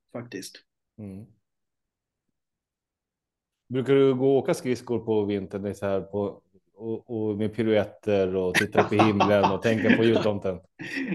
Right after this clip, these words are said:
Speaker 1: Eh, ja, det, det var väl några år sedan, men det är klart, när jag åker upp till mina föräldrar på vintern, då, då finns ju möjligheten i alla fall. Här
Speaker 2: Ja.
Speaker 1: nere, här nere får man ju leta ganska hårt efter öppen is.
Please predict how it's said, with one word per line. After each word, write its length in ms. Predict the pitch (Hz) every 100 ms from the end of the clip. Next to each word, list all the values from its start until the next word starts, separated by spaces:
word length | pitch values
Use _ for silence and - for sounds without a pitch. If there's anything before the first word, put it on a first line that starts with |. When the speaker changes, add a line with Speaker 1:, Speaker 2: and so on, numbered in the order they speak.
| -
Speaker 1:
Eh, 600 | 151 156 151 151 147 147 -
ja, 760 | 160 170 180 180 180 175 165 147 - _
det, 280 | 151 151 120 120 127
det 100 | 165
var 160 | 170 170
väl 120 | 165
några 160 | 160 151
år 220 | 143 139
sedan, 200 | 151 147
men 100 | 156
det 60 |
är 40 | 165
klart, 200 | 175 160
när 80 | 170
jag 60 |
åker 160 | 160 170
upp 140 | 165
till 100 | 156
mina 140 | 160 151
föräldrar 420 | 156 175 175 147
på 120 | 139
vintern, 380 | 131 123 123 131
då, 360 | 156 143 127 135
då 420 | 147 151 151 139
finns 340 | 139 151 135
ju 40 | 143
möjligheten 600 | 139 135 131 151 - 107
i 40 |
alla 140 | 107 -
fall. 260 | 110 101 - _ _ _
Här 140 | 147
Speaker 2:
Ja. 60 | 147
Speaker 1:
nere, 440 | 147 139 139 139
här 120 | 143
nere 280 | 147 147 139
får 80 | 147
man 120 | 139
ju 60 | 135
leta 600 | 135 123 123 151 127 117 110 110 _ _ -
ganska 280 | 135 131 131
hårt 300 | 139 123 120
efter 440 | - 117 107 110
öppen 260 | 113 117 113
is. 340 | 107 104 -